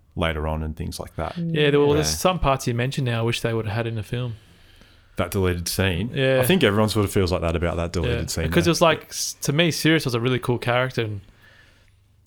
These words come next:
Speaker 2: it's pretty much Harry's only family in the
Speaker 1: I know, but
Speaker 2: in the
Speaker 1: to, to
Speaker 2: series.
Speaker 1: be honest, I can't remember, uh, in the next, the next movie does delve more into, like, the effects that the death has had on Harry, the carryover
Speaker 3: Uh,
Speaker 1: effect, kind of.
Speaker 3: yeah, they do.
Speaker 1: Um,
Speaker 3: Um,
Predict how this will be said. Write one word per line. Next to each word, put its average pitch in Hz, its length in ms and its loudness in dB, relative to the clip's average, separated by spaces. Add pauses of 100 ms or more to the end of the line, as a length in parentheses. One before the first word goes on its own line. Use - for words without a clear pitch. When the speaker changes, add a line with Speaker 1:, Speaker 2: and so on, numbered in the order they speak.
(240)
Speaker 2:
it's - 180 -2
pretty - 340 2
much 147 300 0
Harry's 131 400 2
only 117 220 0
family 110 420 -4
in 101 80 -6
the 95 140 -6 (400)
Speaker 1:
I 131 60 4
know, 185 120 6
but 180 80 6
Speaker 2:
in 170 100 6
the - 60 -2
Speaker 1:
to, - 60 2 (100)
to 135 80 2
Speaker 2:
series. 208 220 4
Speaker 1:
be - 20 8
honest, 208 240 4
I 180 60 2
can't 175 240 2
remember, 285 400 4 (280)
uh, 139 180 4
in 214 120 8
the 302 80 8
next, - 440 4
the 139 80 4
next 196 280 4
movie 139 240 4
does 104 340 4
delve 101 360 2
more 98 200 2
into, 90 160 -2
like, 85 160 0
the 90 120 0
effects 82 380 -4
that - 180 -6
the 87 80 -4
death 80 320 -6
has 85 100 -6
had 78 160 -6
on - 120 -10 (100)
Harry, - 240 -10 (320)
the - 80 -14 (220)
carryover 80 460 -4
Speaker 3:
Uh, - 140 -4
Speaker 1:
effect, - 400 -8
kind 123 160 -4
of. 120 40 0
Speaker 3:
yeah, 107 240 4
they 98 180 4
do. 87 400 -2 (420)
Speaker 1:
Um, 82 520 -2
Speaker 3:
Um, 101 460 -4